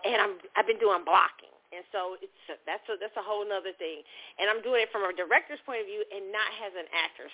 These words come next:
So, you know, it's crazy. Plus, I'm learning monologues and stuff for my cl-, for these performance classes I have, which I have two of them. <laughs> But it's so fun. I'm, listen, I am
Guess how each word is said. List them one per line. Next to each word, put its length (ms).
So, 180
you 140
know, 160
it's 120
crazy. 340
Plus, 400
I'm 240
learning 640
monologues 880
and 120
stuff 320
for 80
my 320
cl-, 260
for 300
these 180
performance 560
classes 460
I 160
have, 360
which 160
I 80
have 240
two 160
of 80
them. 640
<laughs> 320
But 160
it's 240
so 100
fun. 140
I'm, 100
listen, 320
I 320
am 160